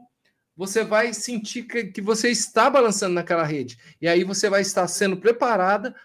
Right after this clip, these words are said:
pra projeção astral e sim, também fazer o melhor caminho com a espiritualidade. Uma das coisas, gente, que eu falo pra vocês que hoje eu fumo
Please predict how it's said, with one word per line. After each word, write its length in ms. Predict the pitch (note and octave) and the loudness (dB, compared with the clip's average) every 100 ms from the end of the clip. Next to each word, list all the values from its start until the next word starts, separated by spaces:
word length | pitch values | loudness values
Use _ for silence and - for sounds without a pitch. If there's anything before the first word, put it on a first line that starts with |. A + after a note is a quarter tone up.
| _ | _
pra 140 | F#3+ | -2
projeção 580 | F#3 G3 F3+ F3+ - G#3+ | 0 0 0 0 0 2
astral 600 | G#3+ - - E3 F#3 B3 - _ _ - | 2 -2 0 2 2 -2 -10 _ _ -8
e 100 | - | -2
sim, 520 | - - - A#3+ D4+ _ _ _ - | -2 -2 -2 -2 -4 _ _ _ 0
também 580 | B3 G#3 G#3 A3 C4+ - _ _ _ | 2 4 2 2 -4 -14 _ _ _
fazer 400 | - G#3+ E3+ G#3 | 2 2 4 4
o 40 | A3 | 4
melhor 320 | A3+ F#3+ G#3 | 4 4 4
caminho 360 | A3 G3 G3 | 2 2 2
com 100 | G3+ | 0
a 40 | G#3+ | -2
espiritualidade. 960 | G#3 G#3+ F#3+ A3+ A3+ A3 E3+ D#3 - _ _ - _ | 0 -4 -2 0 2 2 2 0 -6 _ _ -20 _
Uma 180 | E3 F#3 | 0 2
das 240 | F#3+ F3 | 4 2
coisas, 420 | - F#3 A3 G#3 F#3 | 2 4 4 2 0
gente, 340 | D3+ C#3+ - | -2 -6 -14
que 560 | - E3 D#3+ D#3 C#3+ C3+ - | -8 -6 -2 -4 -4 -10 -4
eu 100 | D3 | -4
falo 220 | D3+ D#3+ | 0 -2
pra 120 | F3 | 0
vocês 360 | E3+ D#3+ E3 D#3+ | -2 -2 -4 -6
que 200 | - D#3+ | -6 -2
hoje 440 | D#3 G3 E3 D#3 - _ - | 2 2 0 -6 -10 _ -16
eu 100 | C3+ | -10
fumo 460 | - E3+ E3 - | -4 0 0 -4